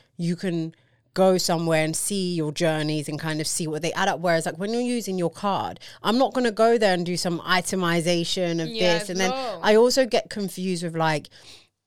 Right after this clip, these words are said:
Speaker 1: I don't know, 'cause I sometimes use Monzo and then you tap and then they take off one P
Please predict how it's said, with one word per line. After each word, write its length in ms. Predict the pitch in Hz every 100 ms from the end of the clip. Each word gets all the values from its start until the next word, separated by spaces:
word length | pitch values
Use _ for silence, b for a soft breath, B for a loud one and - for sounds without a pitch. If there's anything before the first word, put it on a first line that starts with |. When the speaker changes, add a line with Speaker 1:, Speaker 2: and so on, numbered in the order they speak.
| _ -
Speaker 1:
I 60 | 190
don't 120 | 220
know, 100 | 214 135 -
'cause 120 | 196
I 220 | 196 196
sometimes 520 | 190 175 170 165 160
use 260 | 165 160 151
Monzo 680 | 165 180 180 170 147 131 -
and 140 | 151
then 240 | 160 156 147
you 120 | 151
tap 360 | - 175 156 -
and 80 | 147
then 100 | 143
they 100 | 143
take 300 | - 151 -
off 140 | 147
one 240 | 147 147 143
P 440 | - 160 135 131